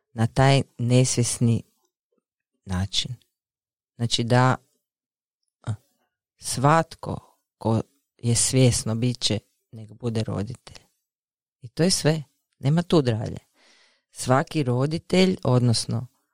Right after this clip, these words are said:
svaka mama i svaki tata koji su roditelji djetetu su samo portal kroz koji dođe duša. I hostate tu dušu.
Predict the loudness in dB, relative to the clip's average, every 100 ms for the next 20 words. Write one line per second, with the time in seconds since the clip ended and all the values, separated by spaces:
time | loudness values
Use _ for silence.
0 | _ _ _ -10 -2 0 0 0 0 2
1 | 2 2 2 0 -2 -2 -4 -4 -10 -4
2 | -4 -2 -2 -4 -4 -6 -4 -2 2 2
3 | 0 -4 -6 -4 -2 -2 -2 -6 -6 -6
4 | -6 -2 -2 -2 -2 -4 -4 -2 0 2
5 | 0 -6 _ _ _ _ _ -6 -6 -2
6 | 0 2 4 4 4 0 0 -2 -2 -2
7 | -8 -16 _ _ _ _ _ _ _ _
8 | _ _ _ _ _ _ _ _ _ _
9 | _ 2 2 4 2 0 -8 -12 -10 -12
10 | -8 -6 -2 2 2 2 0